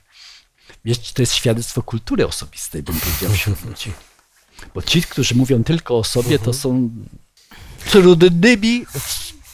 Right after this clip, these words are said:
Speaker 1: współżyciu.
Speaker 2: Ja myślę, że jeszcze jedną warto, że, warto rzecz bardzo w tej lekcji podkreślić, że, no to tak się, można czytać ten, ten wstęp do listu do Efezjan jako taki pean, też powiedziałeś o poezji.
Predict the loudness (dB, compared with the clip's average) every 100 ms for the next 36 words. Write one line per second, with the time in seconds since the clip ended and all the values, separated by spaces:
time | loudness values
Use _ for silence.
0 | _ -20 -20 -20 _ _ _ -14 -6 0
1 | 2 0 -2 -14 -4 2 4 4 2 4
2 | 2 2 2 0 0 0 0 0 0 2
3 | 2 2 0 0 -2 -2 0 0 0 -4
4 | -6 -2 -2 0 -2 -4 -8 -16 -20 -10
5 | -2 2 4 2 -4 _ _ _ _ _
6 | _ -20 -20 -20 -20 -6 2 2 2 0
7 | -2 2 2 4 4 4 2 2 4 2
8 | 2 0 2 4 6 6 4 4 4 6
9 | 4 4 2 -2 -6 -2 0 2 0 4
10 | 6 6 2 -2 -4 -6 -2 0 0 0
11 | 4 4 2 -2 -8 -10